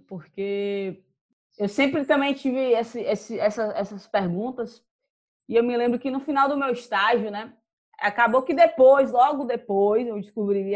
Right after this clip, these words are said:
não sei se você já ouviu falar do pai, né, do torto inglês, performance, imagem e exposição.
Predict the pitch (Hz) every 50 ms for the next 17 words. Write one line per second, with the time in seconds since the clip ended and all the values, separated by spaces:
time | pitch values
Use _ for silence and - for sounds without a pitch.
0 | 196 196 190 196 202 - 208 - 220 240 233 214 202 208 226 208 196 196 202 208
1 | 202 208 208 190 190 208 233 240 233 240 277 302 302 254 180 185 185 180 165 170
2 | - - 196 202 202 208 - 202 190 185 180 190 202 220 220 - - - 196 196
3 | - 214 208 208 220 208 196 - - 208 202 196 185 175 180 170 180 180 220 -
4 | _ - 185 180 175 202 - - - 190 196